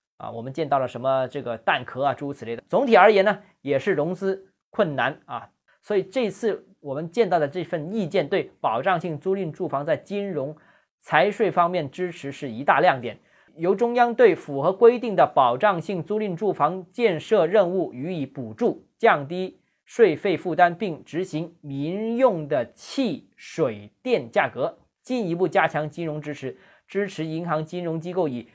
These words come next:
市场化方式向保障性租赁住房自持主体提供长期贷款，在实施房地产信贷管理时予以差别化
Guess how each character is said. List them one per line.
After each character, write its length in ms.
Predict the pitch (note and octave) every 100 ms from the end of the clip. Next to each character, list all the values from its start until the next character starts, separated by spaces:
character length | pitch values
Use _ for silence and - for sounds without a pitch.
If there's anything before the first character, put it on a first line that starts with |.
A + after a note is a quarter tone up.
| _
市 300 | - C4+ A3
场 180 | E3
化 200 | B2 G3+
方 200 | F3 G3+
式 120 | G3+ F3
向 240 | G3 - _ -
保 240 | C3 C3+
障 180 | G3+ F#3+
性 180 | F#3 E3
租 120 | G3+
赁 180 | G3+ E3+
住 160 | G3+
房 240 | D#3+ E3 E3+ _ _ _ _ _
自 280 | - C4 E3+
持 300 | - F3 F#3
主 200 | D#3+ F3+
体 200 | C#3+ A#2+
提 120 | C#3+
供 220 | F3+ F3
长 420 | - D#3 C#3 F#3+
期 240 | G3+ - D3+
贷 220 | F3+ C3
款， 240 | B2+ G#2+ -
在 160 | E3
实 160 | - D#3
施 260 | D3 F3 - _ _ _
房 400 | _ D3+ D3 F#3+
地 140 | G3+ G3
产 340 | E3+ C3 A#2+
信 640 | - - - - A#3+ F3+ D#3+
贷 240 | G#3 D3
管 340 | - C3 E3
理 140 | G#3+ C3+
时 240 | - D#3+
予 160 | D#3 F3
以 240 | B2+ -
差 440 | - - G#3+ A3 G#3+
别 280 | G#3+ B2+ D3
化 420 | - E3+ A2